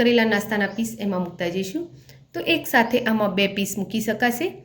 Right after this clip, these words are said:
અને ગેસના ફ્લોને આપણે એકદમ ધીમો રાખવાનો છે અને એને પલટતા રહી આપણે ચડવી લેવાનો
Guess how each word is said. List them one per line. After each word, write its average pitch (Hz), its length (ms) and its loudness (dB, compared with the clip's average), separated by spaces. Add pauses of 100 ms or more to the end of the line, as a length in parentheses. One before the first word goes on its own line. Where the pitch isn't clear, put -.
(1400)
અને 359 120 6 (120)
ગેસના 339 420 4
ફ્લોને 302 260 4
આપણે 262 280 0 (140)
એકદમ 226 400 2
ધીમો 202 280 0
રાખવાનો 202 420 -2 (140)
છે 277 120 -4 (1120)
અને 320 120 6 (120)
એને 294 220 6
પલટતા 202 440 4
રહી 285 160 0
આપણે 196 340 -4
ચડવી 185 260 -2
લેવાનો 202 260 0